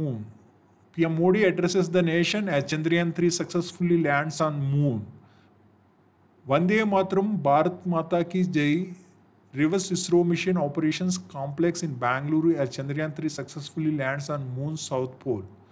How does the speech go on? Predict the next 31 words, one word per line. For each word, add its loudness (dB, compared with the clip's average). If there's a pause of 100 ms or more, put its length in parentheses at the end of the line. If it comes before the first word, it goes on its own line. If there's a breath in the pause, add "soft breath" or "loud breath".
(280 soft breath)
Chandrayaan 2
three -4
successfully -4
lands 0
on -2
moon's -4
south -4 (220)
pole. 2 (340 loud breath)
India 4
becomes -2
first -2
country -4
to -2
do -2
so. -4 (280)
Chandrayaan 2
three -2
less -2
than -2
four -2
hundred -2
meters -4
away 0
from -4
the -4
moon. -6 (500 soft breath)
velocity 0
nearly 0
zero. 0
And -12
finally, 0